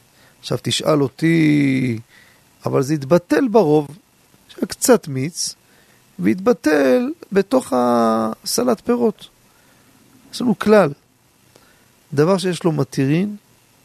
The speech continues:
אפילו באלף לא בטל. הוא לא יכול להתבטל,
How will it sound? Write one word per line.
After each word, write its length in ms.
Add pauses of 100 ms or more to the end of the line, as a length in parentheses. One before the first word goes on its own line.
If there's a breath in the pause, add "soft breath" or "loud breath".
(300)
אפילו 280
באלף 360
לא 80
בטל. 280 (1700 soft breath)
הוא 100
לא 60
יכול 140
להתבטל, 560